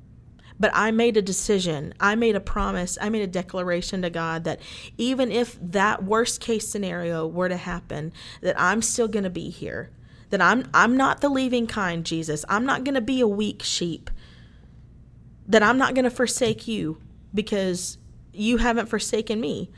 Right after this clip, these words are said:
And the only reason that I survived was because whatever was inside of me was burning a whole lot brighter than everything that was burning around me. And honestly, the biggest metaphoric middle finger that you can give to the enemy is to survive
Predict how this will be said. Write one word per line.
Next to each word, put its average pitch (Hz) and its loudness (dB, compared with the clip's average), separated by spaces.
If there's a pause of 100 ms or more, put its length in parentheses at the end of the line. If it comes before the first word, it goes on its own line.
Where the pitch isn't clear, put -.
(320)
And 233 6
the 254 4
only 294 4
reason 269 0
that 208 0
I 214 2
survived 214 0
was 214 6
because 214 -4
whatever 240 0
was 233 0
inside 220 0
of 214 -2
me 214 -2 (200)
was 202 6
burning 196 0
a 165 4
whole 233 6
lot 262 4
brighter 220 4 (220)
than 196 2
everything 190 -2
that - -4
was 175 -2
burning 170 0
around 156 0
me. 80 -6 (1200)
And 214 2 (200)
honestly, 240 2
the 233 6
biggest 254 2
metaphoric 220 2
middle 240 4
finger 226 2
that 202 0
you 233 2
can 202 -6
give 196 -2
to 208 -2
the 185 -4
enemy 196 -4
is - -4
to - 0
survive 180 0